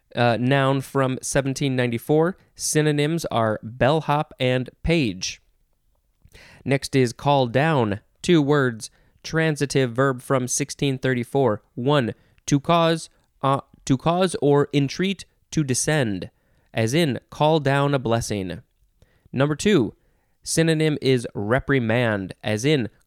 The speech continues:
called me down for being late. Well, yeah, why were you late? Why couldn't you be on time? Next is called strike, two words, noun from eighteen eighty-seven. A pitched baseball not struck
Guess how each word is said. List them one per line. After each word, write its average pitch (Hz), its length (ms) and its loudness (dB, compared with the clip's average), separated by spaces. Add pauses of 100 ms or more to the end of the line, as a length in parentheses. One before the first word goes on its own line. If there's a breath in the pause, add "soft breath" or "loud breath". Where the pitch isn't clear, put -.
called 156 320 0
me 160 160 0
down 131 320 0
for 135 200 -2
being 120 360 -2
late. 104 400 -2 (340)
Well, 175 220 0
yeah, 143 180 0
why 113 240 -2
were 135 220 0
you 117 200 -6
late? 95 280 -6 (100)
Why 139 140 -2
couldn't 135 260 -4
you 123 100 -4
be 117 220 -4
on 104 180 -4
time? - 360 -8 (680 loud breath)
Next 147 380 -2
is 123 360 2 (120)
called 139 500 -2
strike, - 600 -4 (240)
two 156 180 2
words, 120 480 0 (120)
noun 123 420 -2
from 127 360 -2
eighteen 139 420 -2
eighty-seven. 123 600 -2 (360 soft breath)
A 151 140 0
pitched - 420 -4 (200)
baseball 131 520 0
not 127 440 -4
struck 165 400 -4